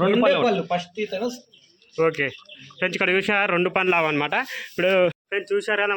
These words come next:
Speaker 3: మొత్తానికి అయితే ఆవులు అయితే ఈ విధంగా ఉన్నాయి. మనకు వచ్చేసి అన్న, ఇది ఇప్పుడు మనకు ప్రతిసారి ప్రతి వారం వచ్చేసి మనకి ఏ విధంగా ఎప్పటి నుంచి ఏ, ఏ రేటు నుంచి ఏ రేటు వరకు ఉంటాయి?
Speaker 2: ఆ తాన నలభై ఐదు వేల నుంచి లక్ష పది దాకా.
Speaker 3: లక్ష పది దాకా. ఇప్పుడు మన ప్రస్తుతానికి ఇప్పుడే, ఇప్పుడే,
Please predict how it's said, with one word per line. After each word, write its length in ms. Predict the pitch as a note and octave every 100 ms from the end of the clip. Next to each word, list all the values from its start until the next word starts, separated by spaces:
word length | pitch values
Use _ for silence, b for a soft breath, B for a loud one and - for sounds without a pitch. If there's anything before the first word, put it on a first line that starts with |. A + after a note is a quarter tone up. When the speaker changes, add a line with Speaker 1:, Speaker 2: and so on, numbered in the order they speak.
| F3+
Speaker 3:
మొత్తానికి 300 | - F#3 F3+
అయితే 120 | F3+ C#3+
ఆవులు 160 | D#3 E3
అయితే 120 | E3
ఈ 20 | D#3
విధంగా 220 | D3+ D3 D3
ఉన్నాయి. 160 | E3 E3+
మనకు 140 | E3
వచ్చేసి 240 | D#3 F#3 F3+
అన్న, 100 | G3 A#3
ఇది 80 | A#3+ A#3+
ఇప్పుడు 140 | A#3 A#3
మనకు 240 | A3+ A3+ A3+ G#3 -
ప్రతిసారి 540 | G3+ G3+ C#4+ C4 B3+ C4 C4+
ప్రతి 220 | G#3+ C4+ B3
వారం 240 | A#3 B3 A#3+
వచ్చేసి 240 | A3+ B3 A#3+
మనకి 200 | B3 A#3 G#3+
ఏ 20 | A#3+
విధంగా 260 | B3+ B3+ A#3+ G#3
ఎప్పటి 180 | A#3+ A#3+
నుంచి 180 | B3 B3 A#3+ - _ F3+
ఏ, 60 | F#3+ F3
ఏ 40 | G3+ A#3
రేటు 160 | B3 B3
నుంచి 140 | A#3+
ఏ 40 | A#3
రేటు 160 | A#3 A#3
వరకు 160 | A#3 A#3
ఉంటాయి? 160 | A#3 C4 _ b b G3+
Speaker 2:
ఆ 40 | G3
తాన 160 | G#3 A3+ G3
నలభై 240 | G3+ A#3 A#3+
ఐదు 100 | A3+ A3+
వేల 140 | A3+ A3+
నుంచి 180 | A3+ C4
లక్ష 180 | G3+ - G#3
పది 140 | G3+ F#3+
దాకా. 140 | E3+ - B B -
Speaker 3:
లక్ష 160 | D#3+ G3+ G3
పది 120 | F#3+ F#3
దాకా. 140 | F#3 F#3
ఇప్పుడు 140 | F3+ F3
మన 100 | F3 F3
ప్రస్తుతానికి 400 | E3+ A3+ A3+ G#3+
ఇప్పుడే, 220 | - B3+ A3
ఇప్పుడే, 220 | G#3+ C4